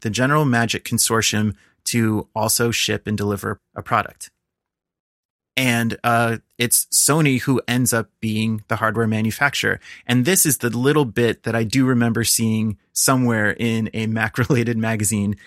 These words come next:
The, the final shipping, the first shipping product with General Magic Technologies was the Sony Magic Link, uh, which was kind of a, a widescreen portable device, or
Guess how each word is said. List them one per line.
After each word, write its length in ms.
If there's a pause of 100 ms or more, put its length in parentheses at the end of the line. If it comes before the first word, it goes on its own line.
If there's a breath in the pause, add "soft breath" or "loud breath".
(320 loud breath)
The, 180
the 120
final 340
shipping, 460 (260)
the 100
first 480
shipping 580 (380)
product 640 (340)
with 240
General 380
Magic 340
Technologies 760
was 200
the 80
Sony 560 (140)
Magic 540
Link, 380 (720)
uh, 300
which 300
was 280
kind 180
of 140
a, 140
a 160
widescreen 1000
portable 420
device, 560
or 240